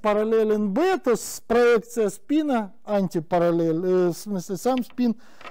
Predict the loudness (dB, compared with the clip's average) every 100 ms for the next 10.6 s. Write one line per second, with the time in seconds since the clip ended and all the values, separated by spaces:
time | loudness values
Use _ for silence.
0 | -2 2 2 0 -2 0 2 2 2 2
1 | 0 -2 0 2 2 0 -14 -20 -20 -20
2 | -8 -2 2 4 2 0 -4 -4 -2 -2
3 | -2 0 0 0 -2 0 0 2 0 -2
4 | -2 -2 -4 0 0 2 -2 -6 -2 -2
5 | -2 -2 0 0 -2 -4 -4 -2 -4 -6
6 | -16 -20 -20 -20 -20 -20 -20 -20 -20 -20
7 | -6 0 2 4 4 4 4 4 2 0
8 | 0 2 2 0 -6 -16 -12 -6 -2 0
9 | -2 -8 -20 -20 -20 -20 -20 -20 -20 -20
10 | -20 -20 -10 -6 -6 -8